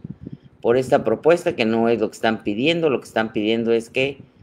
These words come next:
no entre la nueva alcaldesa a tomar posesión. Y le decía, son once personas más. Está el señor Antonio García Ruiz, que fue tesorero con, con Pinto Canter.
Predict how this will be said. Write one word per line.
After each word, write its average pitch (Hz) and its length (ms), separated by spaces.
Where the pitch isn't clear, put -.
no 123 300
entre 123 580
la 104 180
nueva 113 360
alcaldesa 95 840
a - 140
tomar 101 380
posesión. 92 440
Y 107 40
le 113 80
decía, 131 260
son 143 260
once 143 520
personas 117 500
más. 143 300
Está 131 320
el 117 260
señor 117 240
Antonio 127 460
García 107 400
Ruiz, 120 500
que 110 100
fue 127 140
tesorero 131 840
con, 90 540
con 95 220
Pinto 120 400
Canter. 143 520